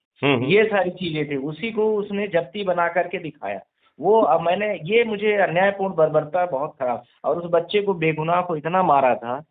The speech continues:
Speaker 2: इसलिए मैं इसकी नौकरी को, इसकी और राकेश सिंह जो रीवा का एसपी था, उसको मैं सस्पेंड कराऊंगा, इसको टर्मिनेट है बच्चे को। इस चीज को आप ध्यान सुनेंगे, आप ये जल्दी भगवान की दुआ से सुनेंगे news।
Speaker 1: चलिए, जरूर होगा। ये सभी जो है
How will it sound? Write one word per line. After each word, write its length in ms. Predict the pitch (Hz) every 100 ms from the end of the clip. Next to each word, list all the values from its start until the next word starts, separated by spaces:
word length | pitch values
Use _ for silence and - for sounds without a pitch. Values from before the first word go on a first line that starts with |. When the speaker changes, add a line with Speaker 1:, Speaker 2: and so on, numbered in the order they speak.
| _ _ -
Speaker 2:
इसलिए 280 | - 208
मैं 180 | 196 180
इसकी 180 | 175 196
नौकरी 380 | 170 165 175 190
को, 200 | 196 175
इसकी 420 | 151 143 - 208
और 120 | 190
राकेश 340 | 156 151 175 170
सिंह 200 | 175 156
जो 100 | 143
रीवा 260 | 139 143
का 120 | 143
एसपी 300 | 131 - 139
था, 220 | 123 95 95 _ _ _ _ _ -
उसको 260 | 131 - 190
मैं 120 | 190
सस्पेंड 520 | 180 156 - 170 180
कराऊंगा, 360 | 175 180 185 196
इसको 300 | 175 - 180
टर्मिनेट 480 | 160 139 143 135
है 80 | 131
बच्चे 340 | 127 123 - 117
को। 200 | - _ _ _ _ 156
इस 120 | 165
चीज 160 | 196 185
को 100 | 190
आप 160 | 175 170
ध्यान 400 | 147 143 135 139
सुनेंगे, 440 | - 175 175 156
आप 280 | 139 139 123
ये 120 | 135 - _ _
जल्दी 320 | 151 170 190
भगवान 340 | 175 156 151 151
की 100 | 147
दुआ 200 | 135 127
से 120 | 123
सुनेंगे 340 | - 120 113
news। 220 | 110 104 98
Speaker 1:
चलिए, 380 | - 170 233
जरूर 380 | 165 175 226 233
होगा। 240 | 190 143 131
ये 180 | 151
सभी 420 | 175 165 151 214 220
जो 200 | 196 165
है 360 | 143 143 -